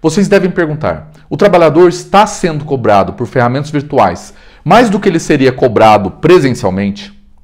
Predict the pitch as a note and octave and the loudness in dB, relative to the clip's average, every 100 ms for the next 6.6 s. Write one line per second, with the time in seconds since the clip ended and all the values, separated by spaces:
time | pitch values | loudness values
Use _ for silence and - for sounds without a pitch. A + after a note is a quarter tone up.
0 | _ _ - - F3+ G#3+ G3 G3+ F3+ E3 | _ _ -20 -6 -2 2 4 6 6 6
1 | G3+ G3 F#3+ G#3 A#3 A#3 G3+ D#3+ D3+ - | 4 4 0 0 0 -2 -4 -6 -6 -6
2 | D#3 - D#3+ D3+ D3+ D#3+ F#3 D3+ D3 D3+ | -6 -6 -4 -4 0 4 4 4 0 0
3 | D3+ - F3+ F3+ E3+ F#3 F3 D#3+ - E3+ | -6 -2 -2 -2 -4 -2 -2 -4 0 4
4 | G3 G#3 C#3+ C#3+ C#3+ A2 B2+ C3+ - A#2 | 4 4 2 0 -2 -2 -4 -6 -8 -16
5 | - A#2+ C3 B2+ B2+ G#2 A#2+ B2 A2 G#2 | -14 -8 -6 0 0 2 4 4 2 -2
6 | D3+ F3+ D#3 A2+ F#2 - | -2 -2 0 0 0 -2